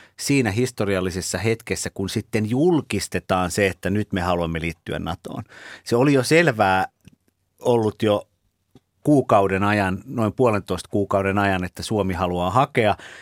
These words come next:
ja sitten etenkin amerikkalaisten paineesta ruotsalaiset piti saada samaan kohtaan. Ja sit Niinistö huhtikuussa, ää, tuota, sanoo Marinille, että, että pitäkää nyt se demareitten puoluevaltuuston, ö,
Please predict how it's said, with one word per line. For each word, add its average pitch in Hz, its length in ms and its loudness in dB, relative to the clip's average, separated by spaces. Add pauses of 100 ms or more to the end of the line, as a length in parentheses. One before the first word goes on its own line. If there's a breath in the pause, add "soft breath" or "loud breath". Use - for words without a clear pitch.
(120)
ja 104 80 -2
sitten 110 440 -2
etenkin 113 400 -2
amerikkalaisten 98 840 0
paineesta 95 640 -2
ruotsalaiset 92 720 -4
piti 92 200 -6
saada 90 240 -4
samaan 90 460 -2
kohtaan. - 560 -6 (480 loud breath)
Ja - 60 -4
sit 131 200 -4
Niinistö 151 460 2
huhtikuussa, 107 880 -2 (460)
ää, 101 320 2 (140)
tuota, 98 480 0 (440)
sanoo 110 380 2
Marinille, 98 720 0
että, 92 360 -2 (440 loud breath)
että - 200 -6
pitäkää 117 440 0
nyt 104 140 -2
se 107 120 -2
demareitten 101 760 0
puoluevaltuuston, 92 1080 0
ö, 90 320 -6